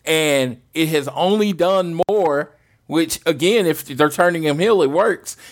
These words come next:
to ignite the hate versus Cody, because it's not just his performances.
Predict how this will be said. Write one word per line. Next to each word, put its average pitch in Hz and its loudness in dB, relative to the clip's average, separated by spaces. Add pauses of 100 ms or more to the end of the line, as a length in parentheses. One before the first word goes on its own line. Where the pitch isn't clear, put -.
(180)
to 220 2
ignite 185 0
the 165 4
hate 190 0
versus 127 -2
Cody, 127 0 (300)
because 156 0
it's 160 -6
not 202 0
just 220 0
his 202 2
performances. 254 -2